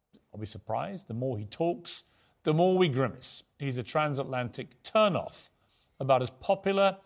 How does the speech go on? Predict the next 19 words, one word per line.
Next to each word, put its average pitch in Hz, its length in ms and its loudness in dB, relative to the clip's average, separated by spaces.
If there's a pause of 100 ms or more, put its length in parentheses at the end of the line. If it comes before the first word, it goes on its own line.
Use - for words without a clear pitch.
(340)
as, 135 380 2
well, - 320 -2 (100)
a 117 60 -20
frostbitten - 800 -4
todger, - 440 -12 (280)
to - 80 -14
quote - 320 -12
him. - 220 -20 (420)
Tonight's 185 360 4
Harry's 165 460 4
on 147 200 0
the 139 100 0
latest 127 480 0
leg 127 300 2
of 113 80 -4
his 107 160 -6
royal 120 260 -2
trashing 110 500 -6
tour 117 360 -4